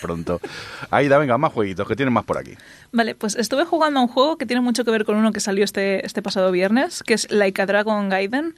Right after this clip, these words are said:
Speaker 2: eh, The Man Who Erased His Name. Ese es el título del, del, pero es el, el Yakuza en-, entre, entre Yakuzas, lo
Speaker 1: Muy
Speaker 2: llamaría
Speaker 1: bien.
Speaker 2: yo.
Speaker 1: Acordaros que hay el capítulo, poneos capítulos en el podcast y veis el título que estamos diciendo.
Speaker 2: <laughs> El Like a Dragon Gaiden, dejémoslo ahí.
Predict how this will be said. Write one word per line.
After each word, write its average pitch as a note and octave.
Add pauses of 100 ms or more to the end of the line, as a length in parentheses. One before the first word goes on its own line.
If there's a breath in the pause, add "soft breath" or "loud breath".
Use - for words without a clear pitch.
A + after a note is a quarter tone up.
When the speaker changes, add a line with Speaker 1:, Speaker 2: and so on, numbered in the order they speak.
Speaker 2:
eh, G3
The F#3+
Man G3
Who G#3
Erased G3
His F#3+
Name. A#3
Ese A#3+
es A#3+
el G#3
título F#3+
del, F3
del, F3+ (160)
pero A3
es -
el, B3+
el A3+
Yakuza A#3
en-, G3+
entre, G3
entre G3
Yakuzas, F#3+ (200 loud breath)
lo -
Speaker 1:
Muy G#3+
Speaker 2:
llamaría G3
Speaker 1:
bien. -
Speaker 2:
yo. - (560 loud breath)
Speaker 1:
Acordaros G2+
que A#2
hay G#2
el F#2
capítulo, G2
poneos F#2+
capítulos F2
en F#2
el F2
podcast -
y F#2
veis E2+
el F2+
título F2+
que E2
estamos D#2+
diciendo. C#2+
Speaker 2:
<laughs> -
El A3
Like A3
a -
Dragon B3
Gaiden, G3
dejémoslo A3
ahí. F#3